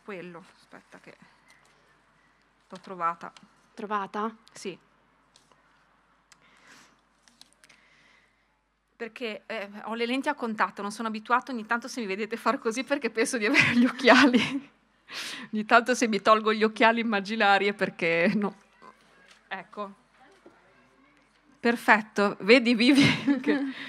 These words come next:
Speaker 1: perché per me Vivi alla Marca è stata la mia prima lettura scelta di quando ero bambina, è la mia, mia prima poetessa d'amore, quindi immaginate anche la mia gioia nel leggere con lei, abbiamo letto tante volte insieme, spesso ci chiedono, a me ogni tanto, "T'ha chiamato il comune lì delle, lì?"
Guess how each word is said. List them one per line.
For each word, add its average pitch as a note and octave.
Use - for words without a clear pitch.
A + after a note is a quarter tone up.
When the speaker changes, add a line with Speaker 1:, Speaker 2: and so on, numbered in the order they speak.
Speaker 1:
perché A#3
per A#3
me A3
Vivi A3
alla A#3
Marca G#3+
è A3
stata G3+
la F#3
mia F#3
prima G3+
lettura G3+
scelta G3
di F#3
quando F#3+
ero F#3+
bambina, F3+
è F#3+
la F#3+
mia, F#3+
mia G3
prima G3+
poetessa F#3+
d'amore, F#3
quindi F#3
immaginate G3
anche F#3+
la F3+
mia F#3
gioia G3+
nel F3
leggere F3+
con F3+
lei, G3+
abbiamo F3+
letto F#3+
tante F3+
volte F#3
insieme, A3
spesso -
ci G#3
chiedono, G3
a F#3+
me G#3
ogni G3+
tanto, A#3+
"T'ha A3
chiamato B3
il G3
comune G3+
lì F#3+
delle, F#3
lì?" F#3